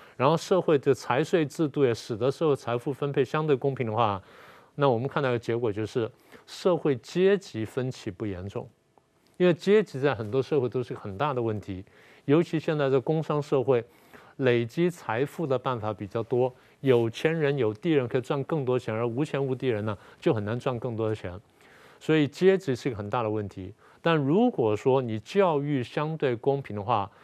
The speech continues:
这些出身不好的、阶级比较差人呢，他可以靠，靠教育翻身。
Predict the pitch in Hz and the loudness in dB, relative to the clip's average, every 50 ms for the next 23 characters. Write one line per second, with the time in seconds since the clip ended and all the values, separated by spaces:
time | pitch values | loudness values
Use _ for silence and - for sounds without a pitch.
0 | - - - _ - 170 147 - 156 143 143 143 - - - - 185 185 180 - | -20 -20 -20 _ -2 -2 0 4 4 4 4 4 0 -6 -4 -2 0 0 0 0
1 | 185 170 175 170 - - 175 - - 110 90 90 85 110 107 120 143 - - - | 0 0 0 -2 -2 -2 -2 0 0 -2 -4 -2 -4 -2 -2 -2 -4 -8 -4 -2
2 | 165 165 147 143 127 117 113 120 - - 156 143 147 127 101 98 110 107 101 - | -2 0 0 -2 -4 -2 -4 -4 -2 -2 -2 0 0 0 -2 -2 -4 -6 -6 -8
3 | - - - _ - 147 147 143 - 143 127 - - 151 135 123 110 - - - | -16 -20 -20 _ 0 0 0 2 0 0 -2 0 -2 -2 -2 -2 -4 -8 -16 -20
4 | _ _ _ - - 151 127 - 156 135 127 123 120 - - 117 117 113 - 120 | _ _ _ -2 0 0 0 0 -2 -2 0 -2 -4 -4 -4 -6 -6 -4 -6 -6
5 | 120 | -6